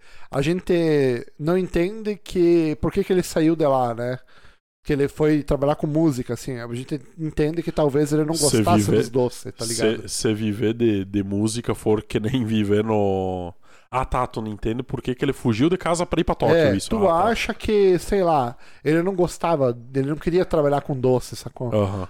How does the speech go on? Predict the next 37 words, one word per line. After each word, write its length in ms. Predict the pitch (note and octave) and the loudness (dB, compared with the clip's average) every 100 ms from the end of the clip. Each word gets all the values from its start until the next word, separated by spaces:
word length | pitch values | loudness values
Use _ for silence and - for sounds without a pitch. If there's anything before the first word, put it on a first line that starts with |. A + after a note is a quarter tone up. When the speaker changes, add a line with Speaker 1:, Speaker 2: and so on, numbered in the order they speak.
| - | -12
Speaker 1:
Mas 300 | - D3+ D#3 | -4 -2 2
aí 120 | E3+ F3 | 2 2
devagarinho 600 | F3+ F3 F3 F3 G3 G#3 | 2 2 0 0 -2 -4
tu 140 | G3 | 0
vai 240 | G3 F#3 | 2 4
vendo 380 | D3 E3 G3 G3 | 2 0 -2 -4
que 160 | - A3+ | -6 -4
não, 280 | G#3 G#3+ D#3+ | 0 2 4
ele 140 | C#3 | 2
gostava 680 | C#3+ F3+ F3 - F#3+ G3 F3 | 2 0 0 -2 0 2 2
do 80 | C#3 | 0
ambiente, 520 | C3+ B2 A#2+ A#2 - | -2 -4 -6 -8 -8
ele 200 | A2+ B2 | -6 -4
tinha 140 | - C#3+ | -4 -4
um 40 | |
Speaker 2:
Sim. 80 | C#3+ G#2 | -4 -2
Speaker 1:
respeito 260 | D#3 D#3 | -2 -2
pelo 200 | - D#3+ | -2 2
avô 260 | D3 B2 C#3+ | 2 0 -2
dele 520 | B2+ B2+ E3 D#3 C3+ | -2 0 2 0 0
e 60 | A#2+ | -4
tal, 420 | - B2 D3 D3 | -4 -4 -2 -4
né? 200 | A#2+ A#2 - - - _ _ - | -8 -10 -14 -20 -20 _ _ -2
E 120 | G3 | -2
parece 800 | - A#3+ F#3 F3 G#3 A3 - A#3+ | 0 2 4 4 4 2 -2 -6
que, 180 | - G#3+ | -2 0
na 140 | G3+ | 2
real, 680 | F3+ F3+ D#3 F3 G3 G3 F#3 | 2 4 4 4 4 4 6
ele 160 | F#3 F#3 | 4 4
vai 160 | F3+ | 2
ser 560 | E3+ - E3+ F3 F#3 F3+ | 0 0 2 4 4 2
uma 220 | F3+ F3 | 0 -2
peça-chave, 680 | - F3 E3+ - E3+ E3 C3 | 0 -2 -4 -8 -6 -4 -6
sabe, 260 | - B2 A#2+ | -6 -6 -4
no 80 | |
restaurante. 540 | A#2 A#2+ B2+ A2+ A2+ - - | -8 -8 -8 -8 -8 -12 -18
Speaker 2:
Mas 100 | - | -4